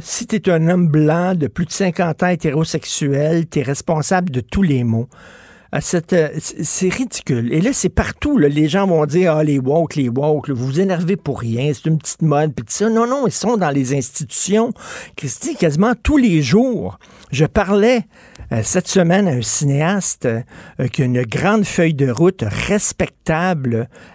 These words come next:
admirable, qui a fait beaucoup de films, des grands succès. Et j'ai de la difficulté à faire financer mon prochain film. Pourquoi ? Parce que c'est l'histoire d'une gang de gars ensemble.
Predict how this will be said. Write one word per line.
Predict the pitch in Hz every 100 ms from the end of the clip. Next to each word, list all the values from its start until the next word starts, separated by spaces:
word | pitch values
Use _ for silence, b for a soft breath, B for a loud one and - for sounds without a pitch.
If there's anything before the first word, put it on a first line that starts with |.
| _
admirable, | 185 214 196 175 156 135 151 170 165
qui | 135
a |
fait | - 131
beaucoup | 135 -
de | 214
films, | - 196 180
des | 117 107
grands | 110 - 220
succès. | 226 - - - 165 180 B B B -
Et | 123
j'ai | 101 135
de | 120
la | 131
difficulté | - - 214 175 - 190 214 B B B
à | - 123
faire | - 160 160
financer | - 160 147 135 196
mon | 185
prochain | 123 151 - 147 117
film. | - 185 190
Pourquoi ? | - 135 - 190 254
Parce | 127 -
que | 151
c'est | - 160 131
l'histoire | 139 120 - 170
d'une | 175 131
gang | 113 143
de | 131
gars | 117 135
ensemble. | 123 104 - 113